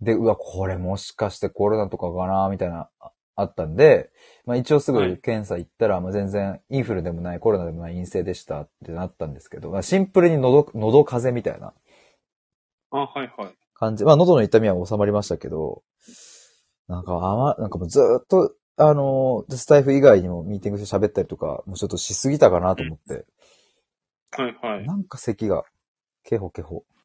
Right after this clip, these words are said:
Speaker 1: したりしてますけれど、全然元気です。
Speaker 2: はい。あ、よかったです。
Speaker 1: はい。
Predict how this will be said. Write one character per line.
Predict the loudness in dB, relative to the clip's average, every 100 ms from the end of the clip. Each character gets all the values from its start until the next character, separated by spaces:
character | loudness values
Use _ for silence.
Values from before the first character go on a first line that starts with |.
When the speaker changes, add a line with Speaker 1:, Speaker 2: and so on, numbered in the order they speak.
| _
Speaker 1:
し | -10
た | -8
り | -8 -16 _ _ -20 -20 _ _ _ _ _
し | -8
て | -2
ま | -2
す | -2
け | -6
れ | -6
ど、 | -6 -8 -10 _ _ _ _ _ 0
全 | 0 2
然 | 2 2
元 | 0 0
気 | -4
で | -10
す。 | -12 -18 -20 _ _ _ _ -20 -20 -14 -6
Speaker 2:
は | -6
い。 |
あ、 | -8 _ -10
よ | -8
か |
っ | -8
た | -10
で | -14 -16
す。 | -20 -20 _
Speaker 1:
は | -4
い。 | -4